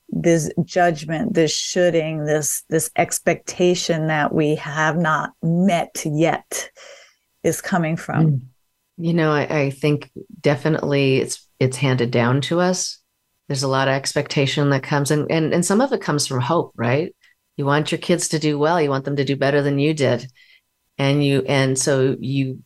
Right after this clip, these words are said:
Speaker 2: have that on them. And, and, you know, I know having a girl, girls, you know, put a lot of pressure on themselves. And then you add modern times, and, you know, we were talking about this offline here,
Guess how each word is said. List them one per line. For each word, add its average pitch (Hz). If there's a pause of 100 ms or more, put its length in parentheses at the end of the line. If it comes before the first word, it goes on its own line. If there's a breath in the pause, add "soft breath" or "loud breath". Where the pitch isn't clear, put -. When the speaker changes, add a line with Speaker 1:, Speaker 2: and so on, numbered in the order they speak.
Speaker 2:
have 160
that 156
on 147
them. 139
And, 131
and, 135
you 160
know, 147
I 139
know 139
having 143
a 127
girl, 135 (460)
girls, 151 (460)
you 143
know, 127 (160)
put 170
a 151
lot 143
of 139
pressure 135
on 123
themselves. 123 (600)
And 165
then 165
you 165
add 156 (520)
modern 170
times, 151
and, 143
you 143
know, 135
we 135
were 135
talking 139
about 131
this 135
offline 147
here, 135